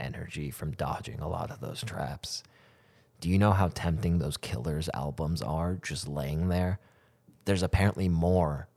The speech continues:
than Mister Brightside, and I really want to listen to them, but there's a bear trap next to every one, and I almost fall for it. But anyway, I digress. So looking ahead at the future, I've,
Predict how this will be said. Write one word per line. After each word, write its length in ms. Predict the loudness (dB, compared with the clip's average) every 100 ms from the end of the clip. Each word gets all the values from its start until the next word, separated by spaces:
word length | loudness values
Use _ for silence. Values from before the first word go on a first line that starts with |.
| _ _ -4
than 200 | -2 0
Mister 320 | 0 0 -4
Brightside, 760 | -2 -2 -4 -4 -4 -4 -8 -6
and 80 | -4
I 60 |
really 300 | 0 2 2
want 200 | 2 -2
to 60 | -4
listen 380 | -2 0 0 -2
to 120 | -4
them, 360 | -4 -4 -6 -8 _ _ -10
but 160 | -4
there's 180 | -2 -2
a 60 | -4
bear 340 | 2 4 4
trap 440 | 2 -4 -4 -6 -8
next 300 | -4 -4 -4
to 200 | -8 -6
every 320 | -6 -4 -4 -4
one, 440 | -2 -4 -4 -6 -12 _ -12
and 100 | -6
I 80 |
almost 300 | -4 -4 -6
fall 240 | -8 -8 -8
for 280 | -10 -10 -10
it. 360 | -14 _ -20 -20 _ _ _ -20 _ -8
But 180 | -8 _ _ _ 2
anyway, 380 | 6 6 4 0
I 120 | -4
digress. 560 | -6 -2 -2 -2 -6 -10 -20 -16
So 140 | 0 4
looking 380 | 6 6 6 4
ahead 500 | 4 6 6 4 -2 -10 2
at 220 | 2 4
the 80 | -2
future, 640 | -2 -2 -2 0 0 -2 -6 -18 -20 _
I've, 560 | 4 6 8 6 2